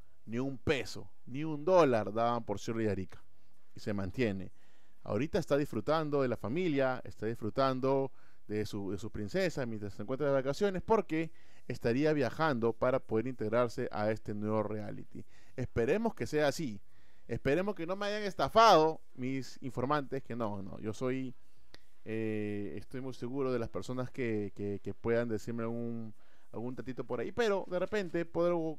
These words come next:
eh, conversar con Shirley Arica, preguntarle también si esto es verdad, si esto es mentira, si son, simplemente son, pues, burbujitas que siempre lanzan por ahí, ¿no? Para atraer gente,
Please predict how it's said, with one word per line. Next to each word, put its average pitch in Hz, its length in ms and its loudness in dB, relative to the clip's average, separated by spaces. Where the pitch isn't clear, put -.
eh, 147 420 -2
conversar 156 360 2
con 156 140 -2
Shirley 165 240 0
Arica, 135 500 0
preguntarle 139 840 4
también 117 540 -2
si - 140 -2
esto 131 200 -2
es - 300 -6
verdad, 143 480 8
si - 160 -6
esto 107 140 -4
es 107 60 -4
mentira, 143 640 2
si 110 120 -8
son, 101 320 -6
simplemente 113 600 -4
son, 117 320 -4
pues, 117 320 -2
burbujitas 123 840 -2
que 131 120 -4
siempre 135 360 -2
lanzan 127 360 -2
por 117 140 0
ahí, 151 360 2
¿no? 131 200 -2
Para 107 280 0
atraer 127 320 0
gente, 165 580 -2